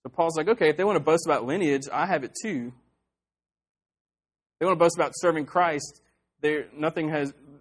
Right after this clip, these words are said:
nothing in their lives backs that up. Nothing produces that." And so, like, they were, they were coming in, he's trying to, to point how ridiculous their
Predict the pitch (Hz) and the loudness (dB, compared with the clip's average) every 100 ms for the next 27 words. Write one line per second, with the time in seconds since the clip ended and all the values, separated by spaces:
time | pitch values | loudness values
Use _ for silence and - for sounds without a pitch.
0 | _ _ _ _ _ _ _ _ - 156 | _ _ _ _ _ _ _ _ -6 -4
1 | 185 160 151 139 135 131 127 - 123 143 | -2 0 2 2 2 0 -6 -16 -6 0
2 | 139 147 135 120 135 147 123 127 131 - | 0 0 -4 -2 -2 -2 -6 -10 -8 -6
3 | 123 123 160 120 107 107 101 _ _ _ | -6 -4 -6 -8 -14 -18 -20 _ _ _
4 | _ _ _ _ _ _ 151 185 185 165 | _ _ _ _ _ _ -4 2 4 2
5 | - _ 156 175 202 196 180 170 - 139 | -2 _ -2 4 6 6 6 2 -2 0
6 | 180 202 180 214 202 190 185 190 175 - | 4 4 2 0 -2 0 -2 0 0 0
7 | 202 196 170 - 165 131 185 170 147 131 | -2 0 0 -2 -8 -4 0 2 2 2
8 | 156 156 156 147 147 143 139 131 | -2 0 0 -2 0 2 4 0